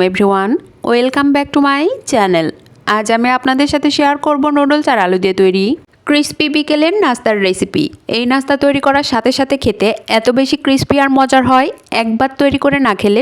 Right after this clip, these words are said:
বিশ্বাসই করতে পারবেন না। এই নাস্তা তৈরি করা যেমন সহজ, খেতেও হয় অনেক বেশি মজার। একবার তৈরি করে খেলে বারবার খেতেই থাকবেন। তাহলে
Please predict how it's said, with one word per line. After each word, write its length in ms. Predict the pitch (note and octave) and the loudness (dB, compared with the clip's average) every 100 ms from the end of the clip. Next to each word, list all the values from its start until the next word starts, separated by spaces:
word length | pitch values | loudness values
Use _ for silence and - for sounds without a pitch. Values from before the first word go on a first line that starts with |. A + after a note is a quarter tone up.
| D#4 | 0
বিশ্বাসই 380 | C4 C4 B3+ C4 | 0 0 -2 -2
করতে 180 | G3+ - | -2 -2
পারবেন 360 | E3+ E3+ E3+ E3+ D#3+ | -2 -2 -2 -2 -2
না। 60 | - _ _ _ - | -4 _ _ _ -6
এই 120 | A#3 | -2
নাস্তা 260 | B3+ C4 C#4 | -2 0 0
তৈরি 220 | C#4 C4+ | 0 0
করা 180 | C4+ C4+ A#3 | 0 -2 0
যেমন 220 | G3 G3+ A3+ | 0 0 0
সহজ, 400 | B3 A#3 A#3 - - - | 0 0 0 -2 -6 -4
খেতেও 280 | C#4 C4 B3+ | -2 0 0
হয় 160 | G3+ A#3 - - | 0 -2 -6 -4
অনেক 260 | A3+ A#3 A#3+ | -2 0 0
বেশি 160 | A#3+ B3 | 0 0
মজার। 280 | G3+ E3+ D#3 - - _ _ _ - - - - - A3 | 0 0 -4 -6 -18 _ _ _ -20 -20 -20 -18 -4 -2
একবার 240 | A3 A#3+ C4 | 0 0 2
তৈরি 180 | C4+ C4 C4 | 0 0 0
করে 140 | C4 C4 | 0 0
খেলে 180 | C4 C#4+ | 0 2
বারবার 280 | C4+ A3+ G#3+ A3 | 2 2 0 0
খেতেই 280 | G#3 G#3 G3+ G3+ | -2 0 0 0
থাকবেন। 300 | E3+ E3+ D#3+ - _ - | -2 -2 -4 -8 _ -6
তাহলে 260 | A#3 A#3 B3+ | -2 2 2